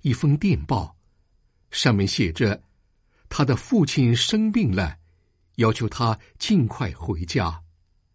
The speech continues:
在修院院长的许可下，施礼华赶上了第一班开往罗格纽的火车。在车站等他的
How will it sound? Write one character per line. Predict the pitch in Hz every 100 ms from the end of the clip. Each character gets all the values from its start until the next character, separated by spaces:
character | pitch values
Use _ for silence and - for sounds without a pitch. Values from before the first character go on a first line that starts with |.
| _ _ _ _
在 | - 143 110 104
修 | 160
院 | 135 120
院 | 127 143 113
长 | 104
的 | 87 98
许 | - 151
可 | - 87
下， | - 80 - _ _ _ _ _ _ -
施 | - 220
礼 | 120
华 | 92 101 135 - - _
赶 | 143 120
上 | 160
了 | 139
第 | 127 196 208
一 |
班 | 202 180 165 170 _ _
开 | - 143 147
往 | 127 85 80 - -
罗 | 131 127
格 | 196
纽 | 220 110
的 | 82
火 | 147 135 -
车。 | - - 104 98 _ _ _ _ _ _ _ _ _ _ _ -
在 | - 90
车 | - 123
站 | - 107 98
等 | 98 101 82
他 | - 180
的 | 120 80